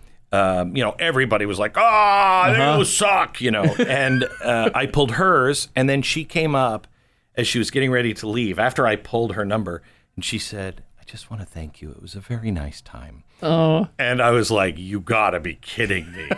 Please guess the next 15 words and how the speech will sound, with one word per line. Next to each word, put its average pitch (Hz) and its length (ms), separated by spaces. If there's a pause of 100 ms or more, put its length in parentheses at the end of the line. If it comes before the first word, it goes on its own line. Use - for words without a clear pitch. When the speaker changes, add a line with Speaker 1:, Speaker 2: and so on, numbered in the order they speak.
(120)
Speaker 2:
<laughs> - 340
Speaker 1:
And 120 360
I 120 180
said, 113 280
"Hang 139 240
on 127 100
just 110 200
a 104 60
second." 90 400
I 110 100
said, 123 200
"Ladies 170 320
and 143 120
gentlemen, 123 540
uh, 107 300